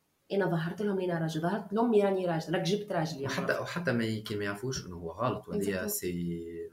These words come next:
Speaker 2: فريمون لو كا.
Speaker 1: <laughs> Exactement.
Speaker 2: هو إنه يعتبروه هذاك الطبيعي،
Speaker 1: أي.
Speaker 2: هذاك الحق.
Speaker 1: حقه ذاك.
Speaker 2: هذاك ال-،
Speaker 1: حق دستوري.
Speaker 2: فوالا.
Speaker 1: هذاك حقهم في الد-، حقهم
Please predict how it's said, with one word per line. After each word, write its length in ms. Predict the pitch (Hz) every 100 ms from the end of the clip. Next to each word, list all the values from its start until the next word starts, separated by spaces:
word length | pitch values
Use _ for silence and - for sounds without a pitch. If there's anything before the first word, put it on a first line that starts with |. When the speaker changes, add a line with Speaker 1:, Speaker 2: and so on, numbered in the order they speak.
| 95
Speaker 2:
فريمون 260 | 104 92
لو 100 | 85
كا. 200 | - 165
Speaker 1:
<laughs> 100 | 240
Exactement. 380 | 202 196 196 -
Speaker 2:
هو 360 | 160 131 185 160
إنه 300 | 143 143 131
يعتبروه 500 | 131 120 110 165 123
هذاك 300 | 117 131 -
الطبيعي، 460 | - 107 92 87 - -
Speaker 1:
أي. 180 | 330 285
Speaker 2:
هذاك 240 | 120 123
الحق. 440 | 110 - - - -
Speaker 1:
حقه 360 | - - 160 151
ذاك. 100 | - -
Speaker 2:
هذاك 240 | 120 139
ال-، 160 | 127 120
Speaker 1:
حق 220 | 262 254
دستوري. 440 | 233 233 277 190 139
Speaker 2:
فوالا. 320 | 123 131 165
Speaker 1:
هذاك 180 | 233 226
حقهم 320 | - - 196
في 80 | 170
الد-، 80 |
حقهم 440 | 196 247 - 285